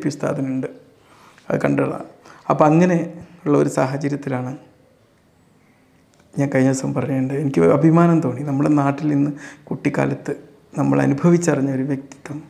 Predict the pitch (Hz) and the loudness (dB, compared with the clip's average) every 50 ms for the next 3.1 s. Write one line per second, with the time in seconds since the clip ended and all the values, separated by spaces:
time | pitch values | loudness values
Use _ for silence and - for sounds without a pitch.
0 | - - 147 139 139 139 143 139 135 135 139 135 135 135 135 135 135 135 135 135 | -14 -10 -6 -4 0 0 0 0 0 -2 -2 -2 -2 -2 -2 -2 -2 -2 -2 -2
1 | 139 135 143 - 139 139 139 135 131 131 - - 165 160 - - - - - - | -2 -2 -2 -2 -2 -2 -4 -4 -4 -6 -6 -8 -12 -14 -14 -16 -20 -20 -20 -20
2 | - - - - - - - - - - 131 127 135 139 135 139 135 131 131 131 | -20 -20 -10 -6 -6 -4 -2 -4 -4 -4 -4 -4 -2 0 0 0 0 0 0 0
3 | 135 135 | 0 0